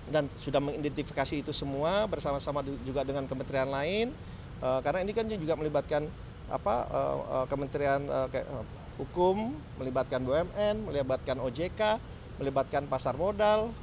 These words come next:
melibatkan, eh, ina, eh, dan juga melibatkan kementerian-kementerian lainnya. Jadi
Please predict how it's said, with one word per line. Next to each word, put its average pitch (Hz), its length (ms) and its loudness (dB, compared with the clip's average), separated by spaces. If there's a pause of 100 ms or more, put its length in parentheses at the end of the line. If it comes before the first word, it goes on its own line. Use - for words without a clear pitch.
(200)
melibatkan, 143 720 2 (560)
eh, 127 380 6 (500)
ina, 214 480 6 (400)
eh, 135 440 4 (760)
dan 143 160 4
juga 160 320 2 (320)
melibatkan 143 640 0 (160)
kementerian-kementerian 135 880 -2
lainnya. 117 320 -2
Jadi 117 240 0